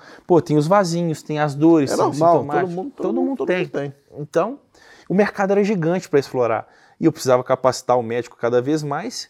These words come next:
Speaker 1: porque se eu colocasse uma unidade, ia vender muito. Então, três doidos acreditaram na gente. E aí a gente ia montar três unidades. Eu decidi montar ao mesmo tempo. Cada, cada sócio ali, cada um de nós três colocou cinquenta mil reais, a gente ia montar uma clínica enxuta. E eu ia virar tudo no braço. Então a gente abre,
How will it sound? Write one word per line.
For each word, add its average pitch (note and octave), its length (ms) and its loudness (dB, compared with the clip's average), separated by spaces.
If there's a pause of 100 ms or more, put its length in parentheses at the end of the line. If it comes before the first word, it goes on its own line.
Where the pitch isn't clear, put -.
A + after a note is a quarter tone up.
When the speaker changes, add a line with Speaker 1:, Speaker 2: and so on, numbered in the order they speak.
(100)
Speaker 1:
porque F#3 200 -8
se F3+ 80 -4
eu E3 40 -2
colocasse F#3 460 0
uma F#3 80 -4
unidade, G3+ 400 -6
ia G3 80 -2
vender B3 240 -6
muito. D#3 420 -8
Então, F3 380 4 (160)
três F#3+ 240 6
doidos E3 240 6
acreditaram E3+ 600 6
na D3+ 140 8
gente. G2 440 -4 (340)
E A2+ 100 6
aí A2+ 100 10
a A#2+ 40 8
gente C3 200 4
ia C#3 60 6
montar C3 320 4
três C3 320 4
unidades. B2 480 2
Eu B2+ 60 2
decidi C#3+ 280 0
montar D3+ 240 2
ao D3+ 60 2
mesmo E3 200 0
tempo. A#2 280 -4
Cada, E3 260 2
cada E3 260 2
sócio C#3 380 0
ali, A#2 100 -2
cada B2 220 0
um B2 40 -4
de A#2 60 -8
nós A#2+ 180 -2
três A2+ 180 0
colocou A#2+ 260 -2
cinquenta A2+ 400 -4
mil A2+ 140 -2
reais, C3 320 2
a D#3 40 -6
gente D3 140 -8
ia C3+ 60 -2
montar B2+ 220 0
uma B2 60 2
clínica A#2 360 -6
enxuta. D#3 480 -6 (600)
E - 80 0
eu G#3+ 80 4
ia A#3 100 4
virar G3+ 240 4
tudo G3 220 -4
no A#3 100 0
braço. C#3+ 500 0 (320)
Então C3+ 180 -4
a E3+ 40 -4
gente F3+ 160 -2
abre, D3+ 400 0